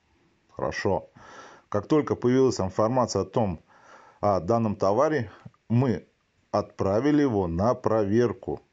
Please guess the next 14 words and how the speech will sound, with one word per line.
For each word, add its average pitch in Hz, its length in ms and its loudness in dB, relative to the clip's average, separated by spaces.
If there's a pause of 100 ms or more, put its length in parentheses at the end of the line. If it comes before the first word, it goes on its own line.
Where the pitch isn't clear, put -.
(200)
и 104 100 0
предупреждал, 92 1700 -2
опять 80 420 -4
же, 69 340 -6
предупреждали 82 920 -2
или 76 180 -4
предупреждал, 85 800 -4
это - 120 -8
в 78 60 -6
едином, 85 800 -2
в, 80 720 -6
в, - 40 -20
то 92 120 -2
есть - 160 -6